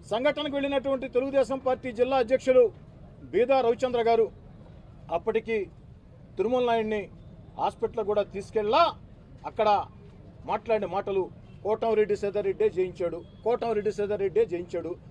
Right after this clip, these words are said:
కోటంరెడ్డి సీతారెడ్డే జయించాడు." ఇది ఎంతవరకు సమంజసం అని అడుగుతూ ఉన్నా. తిరుమల నాయుడికి అనేక మందితో వ్యక్తిగత కక్షలు ఉన్నాయి అన్నది జగమెరిగిన సత్యం.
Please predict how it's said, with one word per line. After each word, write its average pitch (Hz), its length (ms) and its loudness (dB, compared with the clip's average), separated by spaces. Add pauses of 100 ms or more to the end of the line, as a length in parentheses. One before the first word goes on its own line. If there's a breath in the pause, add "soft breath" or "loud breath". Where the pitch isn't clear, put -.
కోటంరెడ్డి 233 480 2
సీతారెడ్డే 196 460 -2
జయించాడు." 147 460 -10 (1120)
ఇది 180 100 -8
ఎంతవరకు 226 440 0
సమంజసం 202 460 -6
అని 170 60 -6
అడుగుతూ 160 260 -8
ఉన్నా. 120 160 -12 (1700)
తిరుమల 294 300 2
నాయుడికి 277 600 0 (580)
అనేక 302 420 8
మందితో 269 640 4 (400)
వ్యక్తిగత 254 560 0
కక్షలు 240 420 0
ఉన్నాయి 233 380 2 (360)
అన్నది 214 400 0 (280)
జగమెరిగిన 208 420 0
సత్యం. 165 320 -6